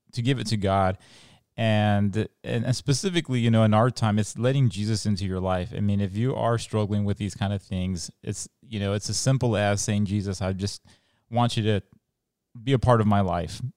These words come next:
You know, I, you, you, you know, I'm worried, you know, I'm anxious, you, you know, I'm scared, you know, um, sort it out,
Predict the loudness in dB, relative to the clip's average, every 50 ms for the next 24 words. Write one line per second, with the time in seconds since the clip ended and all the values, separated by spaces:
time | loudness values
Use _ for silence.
0 | _ -8 -4 -2 -2 0 0 0 -2 -2 -4 -8 -8 -4 0 2 2 2 2 2
1 | 0 0 2 4 4 4 6 6 6 8 8 8 8 8 6 6 4 2 0 -4
2 | -6 -12 _ _ -8 -4 -2 0 2 2 0 0 0 0 2 2 0 0 0 -2
3 | -2 -2 -4 -6 -12 -18 _ -10 -8 -6 -4 -2 0 2 2 2 2 2 0 -4
4 | -2 0 0 2 2 2 2 0 -2 -6 _ _ _ _ _ _ _ _ _ _
5 | _ -10 -6 -4 -2 -2 0 0 -2 -2 -4 -8 -6 -4 -2 -2 0 -2 -2 -4
6 | -6 -10 -16 _ _ _ -20 -20 _ _ _ _ _ _ _ _ _ _ _ -6
7 | 0 4 6 6 6 6 6 4 4 2 0 -2 -6